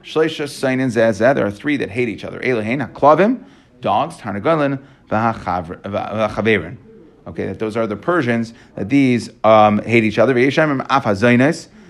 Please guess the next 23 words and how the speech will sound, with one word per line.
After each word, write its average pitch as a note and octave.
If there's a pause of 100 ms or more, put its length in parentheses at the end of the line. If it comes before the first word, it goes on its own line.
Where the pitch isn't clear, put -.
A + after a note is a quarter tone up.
(140)
that G#2+
Zaynis B2
hate A2+
each G#2+
other. C3 (640)
Um, F#2+
they're G#2
in G2+
competition. A2+
V'yeshem B2+
Af -
Tamid B2+
Chachamim D3+
Shem C3+
Babel, C3+
because B2 (340)
they A#2+
were G#2+
very B2
macharef A#2
in G2
their G2
pilpul. B2+